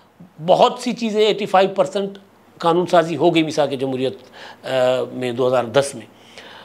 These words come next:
तो बाकी जो नहीं हुई, तो मियाँ साहब कह रहे हैं, "जी, उनको अब हम ठीक कर लेंगे।" बासठ वन एफ़,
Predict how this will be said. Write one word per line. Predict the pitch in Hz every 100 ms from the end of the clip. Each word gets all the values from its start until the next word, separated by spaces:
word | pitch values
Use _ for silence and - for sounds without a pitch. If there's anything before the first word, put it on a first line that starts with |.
| -
तो | 113
बाकी | 139 190
जो | 196
नहीं | 151 156 247
हुई, | 208
तो | 170
मियाँ | 143 139
साहब | 143 -
कह | 135
रहे | 160
हैं, | 202
"जी, |
उनको | 160 135 135
अब | 131
हम | 175
ठीक | 220 208
कर | 233
लेंगे।" | 220 220 - - - _ _ _ _ _ -
बासठ | 131 - 139
वन | 170 170
एफ़, | 170 -